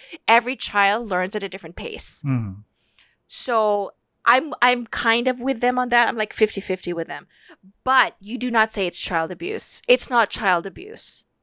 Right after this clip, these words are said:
Speaker 1: Because
Speaker 2: Yeah.
Speaker 1: eventu-, what you're teaching your child is to, this is what's happening. Now,
Speaker 2: Mm-hmm.
Speaker 1: if the child says, "I'm not really comfortable with this," boom.
Speaker 2: Oh.
Speaker 1: Okay, you know what? Tara, let's go home.
Speaker 2: Mm-hmm.
Speaker 1: But if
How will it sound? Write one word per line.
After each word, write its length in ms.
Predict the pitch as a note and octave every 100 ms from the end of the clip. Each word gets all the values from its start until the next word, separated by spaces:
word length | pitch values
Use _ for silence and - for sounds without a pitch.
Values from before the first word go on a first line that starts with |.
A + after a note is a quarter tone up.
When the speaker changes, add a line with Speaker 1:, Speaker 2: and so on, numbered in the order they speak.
| _ F3
Speaker 1:
Because 380 | C4+ D4+ C4+ -
Speaker 2:
Yeah. 60 | C4
Speaker 1:
eventu-, 360 | A#3 C#4+ - C4
what 200 | A3+ B3
you're 100 | C4+
teaching 460 | - C#4 C#4+ F4+ D#4+
your 120 | A#3
child 640 | - - G#3+ C#4+ A3+ F#3 -
is 220 | - - - -
to, 300 | A3 A3 G3+ _ _ _ _
this 220 | A3 -
is 120 | G#3
what's 220 | - G#3 -
happening. 600 | A3+ G3+ F#3+ D#3+ - _ -
Now, 240 | C#3+ B3+ B3
Speaker 2:
Mm-hmm. 80 |
Speaker 1:
if 100 | B3+
the 100 | -
child 540 | A3+ - C4+ F#4+ G#4 C#4
says, 300 | - G#3+ G3+ -
"I'm 120 | A3+
not 140 | A3+
really 200 | F#3+ F#3+
comfortable 540 | F#3 - C#3 - D#3 D3+
with 140 | D3+
this," 280 | A2+ - - - B3+
boom. 380 | A3 D#4+ C4+ - _
Speaker 2:
Oh. 140 | D3 C4+
Speaker 1:
Okay, 300 | - G3 - -
you 160 | A#3
know 80 | B3
what? 240 | B3 C4+ - _
Tara, 280 | A#3 G3 E3+ _
let's 160 | G3+ -
go 140 | G#3
home. 280 | G3 D#3 - -
Speaker 2:
Mm-hmm. 360 | C3+ A#2+ G#2 G#2 - _ _ _ - _
Speaker 1:
But 320 | D#4+ B3+ G3 - _ -
if 500 | B3+ C4 - -